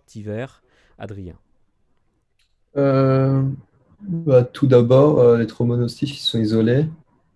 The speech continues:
Speaker 2: euh, on a des blancs, euh, topographiques, je crois que c'est,
Speaker 1: Mhm.
Speaker 2: ça s'appelle comme ça entre eux.
Speaker 1: Mhm.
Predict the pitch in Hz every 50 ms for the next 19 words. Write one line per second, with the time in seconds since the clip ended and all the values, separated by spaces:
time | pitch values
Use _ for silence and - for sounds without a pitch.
0 | - 135 123 117 117 113 110 113 113 110 110 107 104 101 110 110 104 107 107 110
1 | 113 117 120 117 113 110 110 110 107 113 113 113 107 _ _ _ _ _ _ _
2 | _ _ _ _ _ - 123 120 - - 120 113 113 113 113 113 - - 139 139
3 | - - - - - - _ - 123 110 104 107 120 117 117 - - - - -
4 | 120 120 - 123 120 - 135 123 123 123 - - 135 160 190 - _ _ _ _
5 | - 113 104 117 143 202